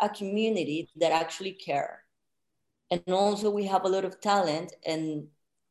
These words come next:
if you, just by the sake that you're starting a company, that you are adventuring into your own journey, you need a lot of support and you need to be appreciated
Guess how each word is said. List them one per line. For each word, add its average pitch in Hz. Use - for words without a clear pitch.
if 165
you, 196
just 214
by 247
the 240
sake 185
that 156
you're 175
starting 190
a 190
company, 190
that 160
you 160
are 160
adventuring 175
into 160
your 165
own 196
journey, 185
you 196
need 214
a 202
lot 202
of 202
support -
and 165
you 165
need 190
to 175
be 175
appreciated 160